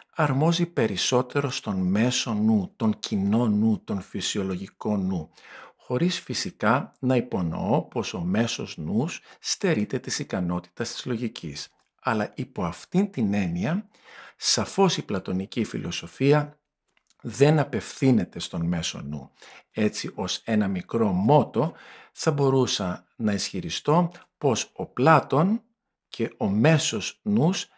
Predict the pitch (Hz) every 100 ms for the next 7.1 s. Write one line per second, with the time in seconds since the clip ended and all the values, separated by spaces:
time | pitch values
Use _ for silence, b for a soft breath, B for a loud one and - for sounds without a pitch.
0 | _ 113 110 143 156 110 92 73 67 -
1 | - _ B B B B - 151 143 -
2 | 151 226 226 185 - - 120 - 107 139
3 | 147 - - 107 107 92 - 180 185 202
4 | 185 180 - 175 196 175 - - 156 151
5 | 135 110 98 101 110 117 127 - B B
6 | B _ - 113 123 120 82 76 78 -
7 | -